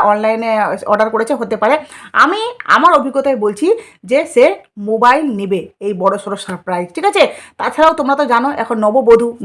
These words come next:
নতুন নতুন, আহ, সাজে, নতুনভাবে প্রে-, প্রেমিকের সাথে এদিক ওদিক যাচ্ছে, ঠিক আছে? তো, আহ, প্রেমিককে, তো প্রেমিককে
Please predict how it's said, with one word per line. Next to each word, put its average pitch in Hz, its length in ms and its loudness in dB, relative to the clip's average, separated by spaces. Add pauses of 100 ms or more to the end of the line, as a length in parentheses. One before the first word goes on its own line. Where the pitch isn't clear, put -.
নতুন 214 280 -2
নতুন, 220 220 0 (460)
আহ, 202 240 6 (100)
সাজে, 214 320 6 (220)
নতুনভাবে 208 600 -2 (180)
প্রে-, 208 380 4
প্রেমিকের 214 400 2
সাথে 208 220 -4
এদিক 202 240 -2
ওদিক 202 220 0
যাচ্ছে, 180 240 -2 (120)
ঠিক 311 160 -4
আছে? 339 120 4 (440)
তো, 233 80 -4 (260)
আহ, 185 260 -2 (100)
প্রেমিককে, 226 400 -4 (1900)
তো 262 60 4 (100)
প্রেমিককে 285 460 4